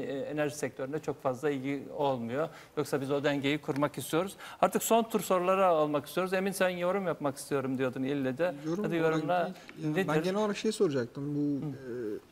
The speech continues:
Speaker 2: Türkiye'nin doğalgaz tüketimi artıyor Kenan Bey. E, talepte de arz hemen hemen, e,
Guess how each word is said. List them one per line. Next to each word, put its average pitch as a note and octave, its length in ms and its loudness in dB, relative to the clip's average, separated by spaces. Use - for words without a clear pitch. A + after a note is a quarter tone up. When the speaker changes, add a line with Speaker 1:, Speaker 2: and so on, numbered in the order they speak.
Speaker 2:
Türkiye'nin D#3+ 340 -2
doğalgaz D#3 340 2
tüketimi F#3 420 -8
artıyor E3+ 280 -6
Kenan B2 280 -4
Bey. B2+ 100 -2
E, C3+ 40 -6
talepte C#3+ 400 2
de C#3+ 40 2
arz C#3+ 220 0
hemen D3+ 160 0
hemen, D3+ 220 2
e, - 220 -8